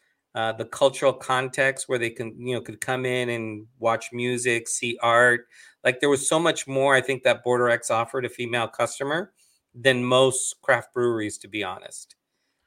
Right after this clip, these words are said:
And, um, when we, when we saw that, my wife said, "You know what? Let's start a women's, uh, Mujeres Brew Club." And it was about educating females about, you know, brewing and technology and all that kind of stuff.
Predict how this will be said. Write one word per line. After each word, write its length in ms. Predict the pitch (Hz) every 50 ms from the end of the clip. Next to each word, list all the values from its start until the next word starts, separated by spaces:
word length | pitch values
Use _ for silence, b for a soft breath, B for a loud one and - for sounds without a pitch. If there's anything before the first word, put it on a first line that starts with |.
| _ _ _ _ _
And, 580 | 120 120 117 117 117 117 117 113 113 113 107 117
um, 520 | 113 113 110 110 107 107 107 107 110 - _ _ _ _ 277
when 260 | - 120 120 120 120 120
we, 320 | 120 120 120 123 127 - -
when 220 | 135 123 120 117 117
we 180 | 117 110 107
saw 260 | - - - 175 190
that, 480 | 170 147 170 170 156 139 131 131 - -
my 140 | 127 120 117
wife 240 | 117 123 123 123 120
said, 200 | - 131 120 123
"You 60 | 131
know 140 | 131 127 123
what? 320 | 131 135 147 160 - - b b b b b b b b _ -
Let's 200 | 131 135 135 -
start 280 | - - 151 147 139
a 160 | 131 123 117
women's, 500 | 113 117 127 131 135 131 123 117 110 113
uh, 220 | 120 117 110 107 107
Mujeres 400 | 113 113 110 - 139 131 127 117
Brew 320 | 107 104 117 127 123 120 -
Club." 600 | - - - 139 139 139 127 107 92 - 104 104 - _ _ _ _ _ _ _ _ _ _ _
And 100 | 123 123
it 20 | 123
was 120 | 123 117
about 240 | 123 120 123 120 120
educating 720 | 123 120 120 123 120 - - 127 123 120 120 117 117 110
females 720 | 110 - - 131 131 127 123 123 120 120 120 117 117 107 117
about, 520 | 110 - 113 110 110 110 110 110 107 -
you 120 | 120 117 113
know, 160 | 110 107 101
brewing 680 | 104 107 113 113 117 117 117 117 113 113 117 117 113 113
and 140 | 107 101 -
technology 760 | - 107 104 _ - 110 113 113 117 117 113 - 117 113 113
and 100 | 110 107
all 100 | 110 107
that 140 | 107 - -
kind 220 | - - 113 107
of 80 | 107 98
stuff. 400 | - - 107 107 107 110 - -